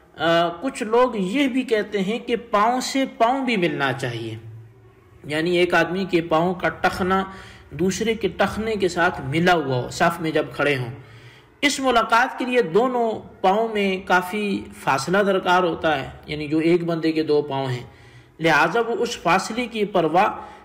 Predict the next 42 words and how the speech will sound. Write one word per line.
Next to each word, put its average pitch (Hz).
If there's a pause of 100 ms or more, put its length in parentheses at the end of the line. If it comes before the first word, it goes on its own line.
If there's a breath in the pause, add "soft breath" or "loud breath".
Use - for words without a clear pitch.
(120)
نہیں 208
کرتے۔ 143 (400 loud breath)
تو 180
کیا 220 (240)
ٹخنے 220
سے 220
ٹخنا 202
ملانا 160
ضروری 214
ہوگا 202 (220)
کہ 185
مطلب 190
ایک 208
بندہ 214
کھڑا 196
ہے، 202 (100)
ساتھ 180
میرے 190
دوسرا 208
کھڑا 185
ہے، 180
تو 165
میں 175
اپنا 190
پاؤں 185
اس 190
کے -
پاؤں 175
کے 175
ساتھ 165
جوڑوں، 156 (100)
ہم 160
دو 160
آپس 165
میں 180 (440 loud breath)
ٹخنے 190
ملائیں، 156 (120)
کیا 208
یہ 226
ضروری 180
ہے؟ 254 (760 loud breath)
تو 165